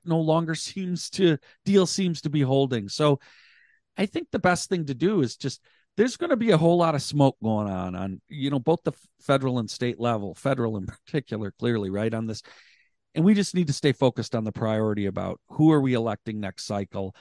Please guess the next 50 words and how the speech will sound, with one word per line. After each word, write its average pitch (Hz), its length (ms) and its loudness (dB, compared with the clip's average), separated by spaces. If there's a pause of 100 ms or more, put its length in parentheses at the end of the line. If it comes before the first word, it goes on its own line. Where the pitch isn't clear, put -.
(140)
How 143 220 -2
do 160 100 2
we 151 100 0
start 135 320 -2
to - 60 -12
get 117 240 -4
the 117 200 -4
issues 110 360 -4
out? 104 220 -4
And 113 60 -10
as 92 160 -8
Robert 107 420 -8
said, 101 260 -10
be 175 100 -4
full-throated 180 800 2 (600)
in 135 120 -8
what 156 220 2
the 214 80 0
right 170 300 4
vision 156 400 2
is, - 480 -10 (440)
uh, 123 80 -6
'cause 139 420 0 (140)
it's 175 360 -4
a 220 60 4
majoritarian 202 840 2
position. 139 720 -2 (380)
We 139 100 2
just 151 240 0
need 160 140 0
to 123 80 -6
get 143 160 2
out 131 260 2
there 120 220 2
and 113 100 -4
go 117 120 2
win 127 240 0
some 123 200 -4
elections. 104 880 -6 (560)
Uh, 101 200 -4
it's - 120 -10
absolutely 113 400 -6
critical. 107 480 -6
Robert, 131 320 -2
you 147 80 -10
get 160 140 -4
the 127 80 -6
last 120 260 -4
twenty 117 220 -4
seconds. - 580 -10